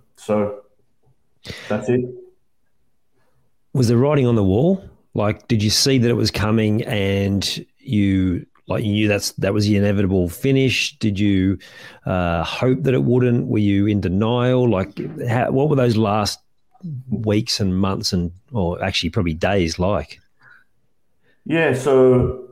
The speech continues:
Speaker 1: um, how far back do you wanna go? <laughs> Because
Speaker 2: Well, I guess it's for,
Speaker 1: what
Speaker 2: so it's
Speaker 1: No,
Speaker 2: for
Speaker 1: no,
Speaker 2: you.
Speaker 1: it's, sorry, sorry,
Speaker 2: What you're,
Speaker 1: question,
Speaker 2: what you're
Speaker 1: because
Speaker 2: conscious of, right?
Speaker 1: Yeah,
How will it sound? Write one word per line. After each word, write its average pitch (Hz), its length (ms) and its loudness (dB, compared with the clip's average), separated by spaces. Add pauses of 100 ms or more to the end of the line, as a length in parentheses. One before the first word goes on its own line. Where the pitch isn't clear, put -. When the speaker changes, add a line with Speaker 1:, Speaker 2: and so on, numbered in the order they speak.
(100)
Speaker 1:
um, 120 960 0 (460)
how 135 160 2
far 127 220 2
back 123 180 2
do 127 60 2
you 120 80 4
wanna 107 180 2
go? - 360 0 (240)
<laughs> - 100 -14 (640)
Because 139 260 0
Speaker 2:
Well, - 140 2
I 123 60 2
guess 147 120 2
it's 139 160 0
for, 170 220 0
Speaker 1:
what 160 120 -2
Speaker 2:
so 165 120 2 (440)
it's 139 180 0
Speaker 1:
No, 139 80 2
Speaker 2:
for 135 40 2
Speaker 1:
no, 233 120 4
Speaker 2:
you. 175 100 4
Speaker 1:
it's, - 160 2
sorry, 135 220 4
sorry, 135 200 4
Speaker 2:
What 147 160 2
you're, 110 140 2
Speaker 1:
question, 104 240 -2
Speaker 2:
what 147 180 2
you're 135 180 2
Speaker 1:
because 120 240 0
Speaker 2:
conscious 123 220 -2
of, 87 220 -4
right? 92 120 0 (120)
Speaker 1:
Yeah, 127 180 6